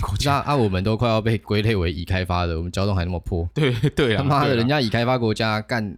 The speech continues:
Speaker 2: 我他妈路人要过，就算是红灯，他妈的没有斑马线，干他妈的他没停下来，乖乖让我过。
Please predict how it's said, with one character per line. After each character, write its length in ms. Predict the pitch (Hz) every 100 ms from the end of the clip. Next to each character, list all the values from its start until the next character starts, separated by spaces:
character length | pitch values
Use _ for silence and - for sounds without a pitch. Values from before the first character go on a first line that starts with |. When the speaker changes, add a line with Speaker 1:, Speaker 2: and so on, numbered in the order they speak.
| -
Speaker 2:
我 140 | 98
他 60 | 120
妈 160 | 123
路 180 | 127 127
人 80 | 101
要 140 | 104
过， 240 | 107 110 98
就 120 | 117
算 120 | 110
是 60 | 117
红 220 | 101 92
灯， 220 | 95 92
他 80 | 98
妈 240 | 95 92
的 80 | 92
没 80 | 92
有 80 | 92
斑 160 | 90
马 160 | 92 80
线， 260 | - 87 71
干 100 | 101
他 80 | 101
妈 200 | 98 98
的 60 | 95
他 80 | 101
没 120 | 87
停 220 | - 85
下 100 | 92
来， 100 | 82
乖 120 | 78
乖 80 | 85
让 140 | 87 76
我 80 | -
过。 240 | 73 98